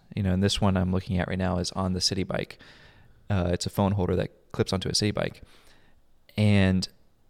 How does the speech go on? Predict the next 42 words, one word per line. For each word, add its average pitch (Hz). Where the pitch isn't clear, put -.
then 120
I 156
think -
he's 117
going 113
back 92
and 110
he's 98
rendering 104
out 98
it -
kinda 101
slicing. -
So -
it -
almost 143
looks 120
like 110
it's 101
being 101
three -
D 110
printed 101
on 117
the 131
City 113
Bike 92
on 101
the 101
street. -
And 123
it's 113
such 165
a 139
wild, 92
like, 85
uh, 87
motion 98
graphic 87
animation 90
kind 90
of -